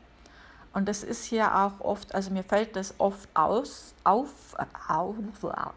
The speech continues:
Knoten in der Zunge, wie immer. Äh, mir fällt das halt oft auf, dass hier, ähm,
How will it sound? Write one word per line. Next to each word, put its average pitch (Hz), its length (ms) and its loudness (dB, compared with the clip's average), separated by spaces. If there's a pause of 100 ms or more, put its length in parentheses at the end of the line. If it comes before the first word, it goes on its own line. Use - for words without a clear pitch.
(560)
Knoten 175 300 -6
in 180 80 -4
der 190 120 -2
Zunge, 214 300 0
wie 185 60 -2
immer. 285 260 0 (600)
Äh, 214 120 4
mir 214 160 0
fällt 226 240 2
das 233 160 -6
halt 196 180 2
oft 208 320 2
auf, 180 400 2 (960)
dass 208 400 4
hier, 196 680 2 (160)
ähm, 170 720 0